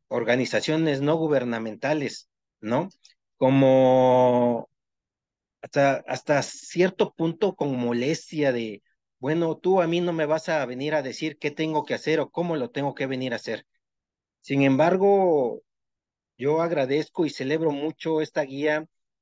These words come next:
agradezco mucho a Juan Carlos que me haya dado la oportunidad de,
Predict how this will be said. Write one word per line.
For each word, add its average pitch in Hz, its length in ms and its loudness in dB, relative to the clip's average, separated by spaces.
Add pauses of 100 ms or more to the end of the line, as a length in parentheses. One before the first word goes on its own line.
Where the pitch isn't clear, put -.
(120)
agradezco 135 560 -2
mucho 165 440 -2
a 113 120 -2
Juan 117 180 -10
Carlos 147 480 -4
que - 80 -14
me 120 140 -8
haya 151 160 -2
dado 147 180 0
la 147 80 0
oportunidad 117 540 -6
de, 156 160 -4